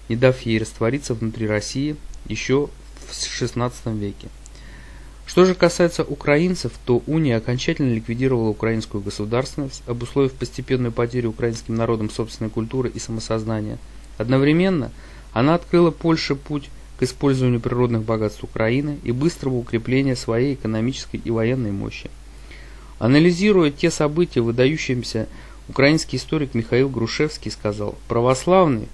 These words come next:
позже как акт любви, братства, пожертвования, в действительности этот сейм был цепью насилий над чужими убеждениями, над чужими правами, завершённых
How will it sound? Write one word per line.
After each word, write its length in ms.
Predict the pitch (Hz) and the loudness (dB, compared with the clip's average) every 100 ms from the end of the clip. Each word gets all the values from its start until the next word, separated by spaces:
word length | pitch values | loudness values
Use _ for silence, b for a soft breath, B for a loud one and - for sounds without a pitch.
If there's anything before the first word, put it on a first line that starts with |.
| B B B B - | B B B B 2
позже 460 | 165 143 135 117 - - - | 2 4 2 0 -4 -18 -6
как 240 | - 127 - 143 | 0 0 2 0
акт 220 | 139 - 127 | 0 0 -2
любви, 420 | 120 117 143 156 | -2 -2 0 0
братства, 560 | 110 117 143 139 - | 2 6 6 4 -6
пожертвования, 720 | 101 104 104 139 147 120 107 104 | -2 0 4 2 2 0 0 -2
в 60 | |
действительности 720 | 110 - 165 170 135 127 - - B B B - | -4 -6 -6 -2 -2 -2 -6 -6 B B B -2
этот 320 | 139 - 117 | 0 0 -2
сейм 460 | - 165 180 156 113 | 0 4 6 6 4
был 260 | 117 113 - - | 4 2 -4 -6
цепью 480 | - 160 - 127 | 0 0 2 0
насилий 680 | 120 113 - - 170 160 151 - - - - | 2 2 0 -2 0 0 -2 -6 -18 -14 -2
над 180 | 117 120 | -2 0
чужими 460 | - 120 123 110 | -2 0 2 2
убеждениями, 840 | 101 104 107 117 143 156 143 139 131 | 0 -2 -4 0 2 2 0 -2 -6
над 140 | 131 113 | -8 -8
чужими 520 | - 117 113 107 - - - | -6 -4 0 -2 -4 -12 -6
правами, 540 | 107 113 139 156 151 151 B B B - | 0 4 6 4 0 -4 B B B -2
завершённых 680 | 113 120 - 135 117 107 | 0 0 -2 0 2 0